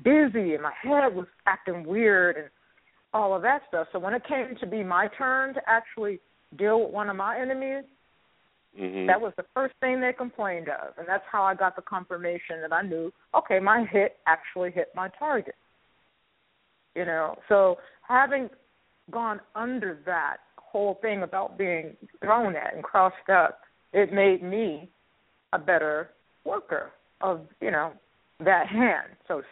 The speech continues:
Speaker 1: speak. So, yeah, I'm a
Speaker 2: There you
Speaker 1: proud
Speaker 2: go.
Speaker 1: two-handed worker. Yes, I am.
Speaker 2: And that, and that, and that'll happen. That'll happen because, you know, a lot of times you, um, you actually need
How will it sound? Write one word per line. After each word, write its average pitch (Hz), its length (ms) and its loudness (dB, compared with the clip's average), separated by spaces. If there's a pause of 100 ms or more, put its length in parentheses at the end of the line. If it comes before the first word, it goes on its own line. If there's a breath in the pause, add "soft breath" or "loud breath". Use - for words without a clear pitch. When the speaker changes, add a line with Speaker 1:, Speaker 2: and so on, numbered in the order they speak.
Speaker 1:
speak. - 220 -8 (580)
So, 151 260 -2 (180)
yeah, 269 200 6
I'm 285 120 2
a 214 60 0
Speaker 2:
There - 80 -12
you - 60 -8
Speaker 1:
proud 208 260 4 (100)
Speaker 2:
go. 220 100 -6
Speaker 1:
two-handed 202 280 -8
worker. 160 380 -8 (680)
Yes, 190 240 -4
I 190 160 -6
am. 143 220 -14 (160)
Speaker 2:
And 160 160 4
that, 185 280 4
and 156 160 -4
that, 196 200 4
and 190 120 2
that'll 233 200 4
happen. 175 400 0 (760 soft breath)
That'll - 200 4
happen 151 380 2
because, 113 320 2 (300 loud breath)
you 196 80 4
know, 143 100 4
a 147 60 4
lot 202 220 2
of 208 120 -2
times 131 460 -2 (880)
you, 160 440 0
um, 139 540 2
you 170 100 2
actually 196 320 -2
need 127 460 -2